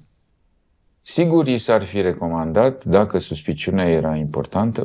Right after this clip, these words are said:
puncție biopsie. Deci dacă e o suspiciune imagistică importantă, trebuie stabilit diagnosticul de certitudine. Și acest diagnostic de certitudine se face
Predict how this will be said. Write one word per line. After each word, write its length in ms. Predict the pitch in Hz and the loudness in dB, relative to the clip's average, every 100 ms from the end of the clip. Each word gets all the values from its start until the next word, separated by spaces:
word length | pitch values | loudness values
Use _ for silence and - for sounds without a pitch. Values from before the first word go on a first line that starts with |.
| - | -8
puncție 320 | - 104 107 90 | -2 0 2 0
biopsie. 580 | 82 78 - - - - _ _ _ _ _ _ _ _ _ _ _ | 2 0 -4 -12 -12 -16 _ _ _ _ _ _ _ _ _ _ _
Deci 180 | - 82 | -8 -2
dacă 320 | 76 131 147 | 4 4 4
e 140 | 135 113 | 2 4
o 180 | 104 92 | 2 0
suspiciune 680 | - 90 - 87 95 95 | -4 -6 -4 -4 -2 0
imagistică 720 | 90 87 82 80 87 - 73 | 0 0 0 -2 -2 -6 -2
importantă, 840 | 76 76 76 73 - 71 65 - 131 165 _ _ _ _ _ _ _ _ | 0 0 0 -2 0 -2 -2 -8 -8 -10 _ _ _ _ _ _ _ _
trebuie 320 | - 120 135 | -2 0 2
stabilit 600 | 127 - 98 90 92 117 | 2 4 2 2 0 0
diagnosticul 680 | 131 98 85 98 - 90 - | 4 2 4 -2 -2 -4 -4
de 140 | 82 80 | -2 -2
certitudine. 800 | - 76 - 73 - - - - _ _ _ | -2 -4 -4 -10 -12 -14 -18 -20 _ _ _
Și 160 | - | -6
acest 320 | 82 73 92 82 | -6 -2 -2 2
diagnostic 560 | 85 80 104 104 - | 2 4 0 0 -4
de 140 | 82 78 | -2 -2
certitudine 760 | 80 76 - - 101 143 139 | -4 -6 -10 -6 -2 0 0
se 160 | 123 80 | 0 -2
face 580 | 78 80 80 64 - | 0 -2 -2 -4 -4